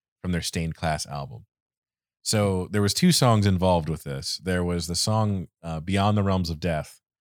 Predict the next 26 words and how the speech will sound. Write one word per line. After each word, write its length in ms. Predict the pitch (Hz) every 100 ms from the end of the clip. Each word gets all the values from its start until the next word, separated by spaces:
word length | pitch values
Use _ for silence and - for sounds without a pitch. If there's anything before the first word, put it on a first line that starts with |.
| _ _ _ _ _ -
uh, 340 | 80 76 76 -
which 200 | 87 -
is 80 | 80
a 60 |
gorgeous 400 | 76 87 78 78
song 320 | - 76 76
and 220 | 73 73 85
not 220 | 82 78
what 100 | 71
people 200 | 82 71
think 180 | 85 76
it's 120 | -
about. 360 | 78 104 90 - _ _ _ _ _ _ _ _ _ -
Um, 540 | 87 80 73 71 73 - _ _ _ _ _ _ 95
that 240 | 92 85
is, 500 | 92 90 80 - - - _ _
it, 340 | 98 92 76 87
they 200 | 98 98
said 240 | - 101
is 140 | 92 87
the 100 | 90
song 320 | 104 98 92
that 120 | 80
made, 360 | 90 87 80 78 -
that, 240 | 82 78
uh, 180 | 80 76